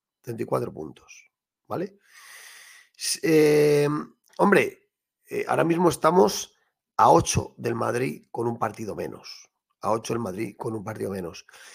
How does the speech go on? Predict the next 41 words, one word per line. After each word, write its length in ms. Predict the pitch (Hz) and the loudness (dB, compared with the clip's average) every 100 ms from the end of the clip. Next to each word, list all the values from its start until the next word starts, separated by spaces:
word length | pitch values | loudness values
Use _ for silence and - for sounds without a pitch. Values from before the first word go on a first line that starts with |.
| - | -20
Si 260 | - - 175 | -12 4 6
ellos 460 | 170 117 104 - - | 6 0 -10 -12 -16
no 240 | 117 123 147 | -8 2 2
fallan 680 | - 151 127 107 - - _ | 6 6 6 2 -6 -18 _
de 180 | 104 117 | -4 -4
aquí 480 | 113 156 120 - _ | -2 -2 -2 -6 _
a 180 | - 92 | -8 -6
que, 580 | 92 87 87 104 104 67 | -2 0 2 0 0 -2
a, 120 | 104 | -4
a, 380 | 117 - 50 - | -4 -6 -14 -14
venga 240 | 120 120 | -12 -8
el 80 | 120 | -8
parón 480 | 117 127 139 110 _ _ _ _ - - _ _ _ _ _ _ - | -6 -4 -4 -4 _ _ _ _ -18 -18 _ _ _ _ _ _ -10
y, 80 | 123 | -6
nos-, 320 | 117 - 123 | -4 -6 -10
y 220 | 113 113 | -10 -10
nosotros 500 | 120 117 156 135 117 | -6 -2 0 0 -4
tampoco 340 | - 95 127 127 | -8 -6 -4 -4
fallamos 420 | 131 135 123 107 | -4 -2 -4 -6
los 120 | 101 | -8
dos 120 | 113 | -10
partidos 420 | - 110 123 117 | -8 -8 -6 -8
que 360 | - 113 113 110 | -6 -8 -8 -10
tenemos, 400 | 104 123 160 180 | -6 -4 -4 -4
ellos 200 | 117 107 | -6 -6
tien-, 140 | 120 110 | -6 -2
a 100 | 117 | -2
ellos 140 | 120 | -2
les 160 | 120 - | -4 -4
queda 220 | 117 120 | 0 2
uno, 360 | 156 214 - _ - - - | 4 4 2 _ -20 -20 -14
a 80 | - | -4
nosotros 380 | 117 117 117 127 | -4 -4 -6 -4
nos 180 | 123 - | -4 -6
quedan 460 | 147 160 185 180 _ | 0 2 2 0 _
dos, 720 | - 110 113 95 - - - _ _ _ _ | -16 0 2 2 -8 -10 -16 _ _ _ _
¿vale? 380 | 95 113 220 - _ _ _ _ | -4 0 0 -2 _ _ _ _
Getafe 580 | - 107 160 - 240 247 | -6 4 4 8 6 4
el 80 | - | -12
próximo 280 | 113 120 | -6 -2
martes 520 | 131 160 160 247 - | 0 0 2 0 0